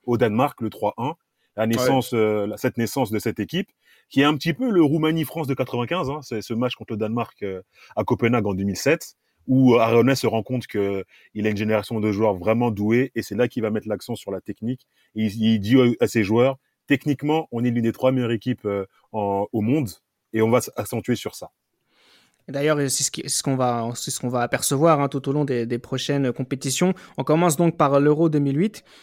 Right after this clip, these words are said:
Speaker 3: euh, le premier tour notamment, avec un David Villa en feu. L'Espagne déroule sur ce premier tour, Rudolf. Euh, la Russie et la Suède avec l'équipe type, la Grèce avec l'équipe B. Euh, qu'est-ce que, c'est quoi ta lecture de ce premier tour espagnol ?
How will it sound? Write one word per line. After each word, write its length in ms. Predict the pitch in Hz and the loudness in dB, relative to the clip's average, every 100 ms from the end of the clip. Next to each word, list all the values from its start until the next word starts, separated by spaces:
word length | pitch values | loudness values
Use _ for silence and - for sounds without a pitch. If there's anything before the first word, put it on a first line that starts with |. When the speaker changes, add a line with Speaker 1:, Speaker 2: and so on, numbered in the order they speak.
| - - | -18 -4
Speaker 3:
euh, 200 | 131 127 | -2 0
le 80 | 139 | 0
premier 320 | - 202 175 | 4 4 4
tour 220 | 202 226 | 2 0
notamment, 460 | 156 139 139 185 143 | 0 0 -2 -2 -2
avec 240 | 156 156 | -2 0
un 100 | 143 | 0
David 340 | 156 165 165 | 0 0 -4
Villa 280 | 165 160 165 | -2 -2 0
en 80 | 156 | -4
feu. 300 | 135 202 233 | -4 0 0
L'Espagne 440 | 175 165 - 185 160 | 0 -2 0 0 4
déroule 420 | 170 151 262 254 _ | 2 2 0 -2 _
sur 180 | - - | -10 -6
ce 80 | |
premier 300 | 156 165 156 | -2 0 0
tour, 240 | 151 220 160 | 0 -2 0
Rudolf. 340 | 156 226 233 - - _ - | 2 2 0 -10 -20 _ -4
Euh, 220 | 143 143 | 0 2
la 100 | 156 | 2
Russie 300 | 160 175 - | 2 0 0
et 20 | 190 | 0
la 100 | 165 | 0
Suède 280 | - 175 | 2 0
avec 200 | 139 147 | 0 -2
l'équipe 300 | 147 139 135 | -4 -8 -10
type, 340 | - 220 226 - - | -6 -6 -6 -16 -4
la 100 | 139 | -2
Grèce 260 | 156 175 147 | 0 0 0
avec 220 | 143 - | -4 -4
l'équipe 300 | 147 147 139 | -8 -8 0
B. 80 | 170 220 - _ _ - | 2 2 -2 _ _ -2
Euh, 180 | 135 135 | 0 0
qu'est-ce 220 | 135 180 | 0 0
que, 120 | 196 180 | 2 2
c'est 120 | 202 | 2
quoi 140 | 214 | 2
ta 80 | 202 | 2
lecture 280 | 175 165 175 | 0 0 -2
de 100 | 160 | -2
ce 100 | - | -2
premier 260 | 151 156 151 | -2 -2 0
tour 160 | 160 | 0
espagnol ? 400 | 147 147 147 135 | -2 -4 -6 -6